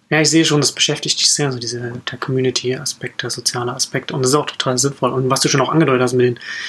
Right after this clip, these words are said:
dass der ganze Veranstaltungssektor, aus dem heraus wird wahrscheinlich auch sehr viel Druck jetzt in, in der Richtung auch kommen. Äh, natürlich da auch so ein bisschen Verzweiflung dann da jetzt, jetzt mitschwingt, weil ich ja, ich,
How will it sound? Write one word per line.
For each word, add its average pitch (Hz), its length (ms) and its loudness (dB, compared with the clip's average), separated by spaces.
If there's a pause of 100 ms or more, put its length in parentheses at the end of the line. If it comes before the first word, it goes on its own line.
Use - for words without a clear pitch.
(140)
dass 143 100 2
der 131 80 6
ganze 131 220 4
Veranstaltungssektor, 131 1300 2 (140)
aus - 240 -2
dem 123 180 2
heraus 123 380 4
wird 131 80 -2
wahrscheinlich 123 260 2
auch - 40 -18
sehr 123 240 0
viel 123 240 2
Druck - 260 -6
jetzt - 220 2
in, 143 260 2
in 131 160 2
der 120 180 2
Richtung 123 400 2
auch 127 360 -4
kommen. 123 400 2 (500)
Äh, 127 60 -2
natürlich 123 300 0
da 139 100 -2
auch 135 160 -10
so 127 100 -2
ein 120 60 0
bisschen 123 460 0
Verzweiflung 123 680 -2
dann 120 180 -2
da 123 100 -4
jetzt, - 280 -2
jetzt - 220 -2
mitschwingt, 131 580 0 (460)
weil 127 480 4
ich 135 220 2
ja, 131 200 0 (380)
ich, - 240 0